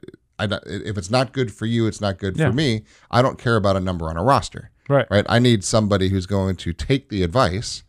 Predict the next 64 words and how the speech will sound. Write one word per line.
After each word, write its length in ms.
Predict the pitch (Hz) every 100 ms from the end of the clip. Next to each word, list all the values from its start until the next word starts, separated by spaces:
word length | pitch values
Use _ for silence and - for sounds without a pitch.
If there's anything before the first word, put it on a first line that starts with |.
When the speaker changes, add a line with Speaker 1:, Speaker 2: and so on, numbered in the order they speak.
| _ _ _
Speaker 1:
to 100 | -
Speaker 2:
Yep. 60 | 113
Speaker 1:
go 180 | 117 117
to 180 | - 107
a 40 |
next 280 | 101 87 -
level. 340 | 110 101 - - _ -
Speaker 2:
Yeah. 140 | 151
Speaker 1:
And 140 | 127 107
if 60 |
it's 140 | 92 -
not 300 | 113 143 82
you, 380 | 113 131 95 95
still 260 | - 139
love 220 | 156 147
you, 240 | 117 95 113 -
right? 240 | 104 117
Go 160 | - 123
sell 240 | 131 131
our 100 | 131
shit. 320 | 113 117 104 - _ _ _ _
But 140 | 95
I'm 120 | 101 104
not 200 | 113 -
gonna 160 | 113
waste 260 | 110 104 -
my 160 | 104
time 300 | 101 107 101
and 80 | 98
energy 320 | 113 123 90
because 340 | 92 95 - 92
I 60 |
don't 100 | 98
want 160 | 95 92
to 80 | 95
waste 380 | 90 87 - 110
your 260 | 131 165
time 260 | - 90 80
and 120 | 78
energy. 420 | 76 80 87 117 - _ _
'Cause 100 | 104
if 60 | 101
Speaker 2:
Yeah. 60 |
Speaker 1:
you're 100 | 139
not 160 | 135 127
gonna 120 | 120
do 180 | 107 117
what 160 | 107 101
we 80 | 104
know 240 | 107 113
is 100 | 107
gonna 140 | 101
help 160 | 98 104
you 60 | 98
to 140 | 92
the 80 | 87
next 240 | 98 92 -
level, 380 | 156 131 123 _ _ _
please 240 | - 151 139
don't 240 | 127 117
waste 320 | 113 117 - - - _ -
our 100 | 110
air 160 | 113 123
conditioning 640 | 104 90 87 85 90